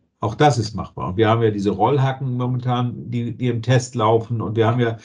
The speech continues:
viele, viele Geräte, die wir, ob Striptill, auch Striptill. Es sind nicht alle ökologische wirtschaftende Betriebe ohne Gülle.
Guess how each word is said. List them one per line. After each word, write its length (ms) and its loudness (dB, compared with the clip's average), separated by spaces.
viele, 320 4
viele 240 -6
Geräte, 400 -8
die 180 -12
wir, 380 -6
ob 100 -16
Striptill, 800 2
auch 160 -2
Striptill. 560 -2
Es 180 -4
sind 200 -4
nicht 300 -4
alle 260 0
ökologische 800 0
wirtschaftende 500 -2
Betriebe 500 0
ohne 240 0
Gülle. 380 0